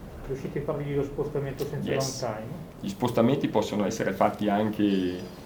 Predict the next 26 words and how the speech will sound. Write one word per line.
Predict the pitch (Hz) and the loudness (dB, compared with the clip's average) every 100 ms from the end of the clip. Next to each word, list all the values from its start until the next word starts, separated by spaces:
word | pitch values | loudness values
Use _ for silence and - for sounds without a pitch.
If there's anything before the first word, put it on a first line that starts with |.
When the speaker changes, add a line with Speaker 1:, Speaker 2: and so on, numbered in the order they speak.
| - - - - | -16 -16 -16 0
Speaker 2:
tra, | - 113 110 104 101 95 98 | 6 8 10 10 8 4 0
tra | - 110 | 4 6
Parigi | - 110 127 113 | 8 6 6 4
e | |
Francoforte, | 113 110 110 104 120 92 - 98 - - - | 4 4 4 6 8 6 2 -6 -8 -12 -12
due | 113 117 | -2 2
volte | 117 135 131 | 10 10 10
all'anno | 131 123 131 139 143 151 | 8 10 10 10 8 4
per | 151 107 | 4 2
garantire | 104 107 107 101 127 139 123 107 101 - | 6 6 4 4 4 6 6 6 4 -2
il | 113 110 | 0 4
data | 113 110 | 4 4
center | 107 127 131 117 107 101 | 4 2 0 2 2 2
che | - | 0
funzioni | 101 117 113 - 147 135 107 | -2 2 0 4 6 6 6
nel | 101 104 101 98 98 98 | 4 4 4 2 0 0
disaster | 107 113 - 110 | 4 4 4 2
recovery, | 98 107 117 117 131 151 - - - - | 2 4 4 4 2 0 -6 -12 -16 -10
vengono | 107 127 127 120 | 0 4 4 4
spostate | 117 120 113 123 123 113 | 2 0 0 2 2 2
le | 104 | 2
istanze | 104 - 120 127 131 147 | 0 4 4 4 -2 2
da | 107 | 2
una | 98 | 2
parte | 95 107 101 | 2 2 2
all'altra. | 98 120 107 98 104 | 2 2 2 -2 -4